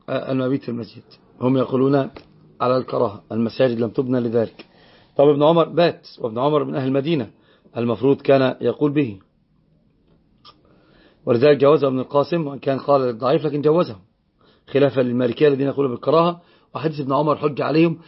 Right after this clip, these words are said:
والسنة أتبع والسنة ألزم، ولا حج لأحد كائنا من كان مع حديث النبي صلى الله عليه وسلم. من المسائل أيضا أنه رأى الملائكة في المنام، فرأى الملائكة ورأى تحذير الملائكة، كل ذلك وارد. لقوله: "فرأيت ملكين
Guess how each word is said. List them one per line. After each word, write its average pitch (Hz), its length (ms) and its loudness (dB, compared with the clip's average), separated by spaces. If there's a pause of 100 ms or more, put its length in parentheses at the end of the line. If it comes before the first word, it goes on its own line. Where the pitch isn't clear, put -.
(200)
والسنة 208 540 4
أتبع 214 540 0
والسنة 147 460 -4
ألزم، 143 440 -2 (300)
ولا 139 200 2
حج 175 280 0
لأحد 139 720 0
كائنا 190 300 2
من 175 120 -2
كان 202 320 0
مع 131 300 -10
حديث 123 240 -12
النبي 120 180 -10
صلى 113 100 -18
الله 113 100 -20
عليه - 80 -20
وسلم. - 80 -20 (1400)
من 131 80 0
المسائل 147 280 4
أيضا 156 220 4
أنه 147 240 2
رأى 170 160 4
الملائكة 156 380 -2
في 131 60 -10
المنام، 143 360 -8 (1000)
فرأى 151 300 4
الملائكة 143 460 0
ورأى 143 220 0
تحذير 123 320 -6
الملائكة، 147 440 -2
كل 143 220 -2
ذلك 156 240 2
وارد. 131 340 -2 (2000)
لقوله: 160 580 4
"فرأيت 170 420 2
ملكين 143 580 0